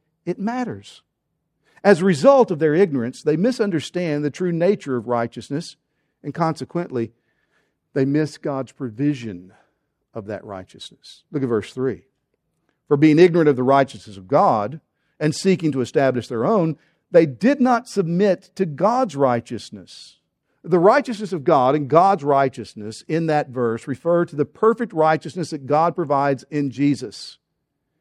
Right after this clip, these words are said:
And because they missed that provision in Christ, they tried to establish their own righteousness. How? By being good. By doing right things.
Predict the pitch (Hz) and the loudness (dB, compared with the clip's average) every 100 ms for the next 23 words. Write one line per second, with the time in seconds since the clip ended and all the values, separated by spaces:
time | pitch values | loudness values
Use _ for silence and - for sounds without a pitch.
0 | _ _ 175 165 165 202 180 147 165 165 | _ _ 0 2 4 6 6 6 4 6
1 | 190 311 - - 131 104 101 - _ - | 4 4 0 -4 -2 0 -2 -8 _ -8
2 | 135 120 113 107 117 185 - - 143 131 | -2 0 0 -4 -8 -8 -12 -4 0 0
3 | - 107 104 139 156 160 - 190 202 180 | -2 -6 -6 -4 -2 0 2 4 4 2
4 | 190 - 196 202 202 202 202 208 - 220 | 0 0 -4 -2 -2 0 2 2 0 0
5 | 247 247 233 180 139 - 147 135 123 - | 0 2 2 0 -4 0 0 0 -6 -10
6 | 120 - - 233 196 120 87 _ _ _ | -10 -10 -10 -6 -6 -6 -10 _ _ _
7 | _ _ _ _ _ _ 175 180 208 226 | _ _ _ _ _ _ -6 -2 -2 -2
8 | 262 302 269 117 107 _ _ _ _ _ | -4 -6 -6 -10 -16 _ _ _ _ _
9 | _ _ _ _ _ _ _ _ _ _ | _ _ _ _ _ _ _ _ _ _
10 | _ - 165 175 220 220 208 226 - 269 | _ -8 -6 -2 -2 0 -2 -2 -6 -10
11 | 269 285 196 101 90 - | -8 -8 -10 -12 -20 -20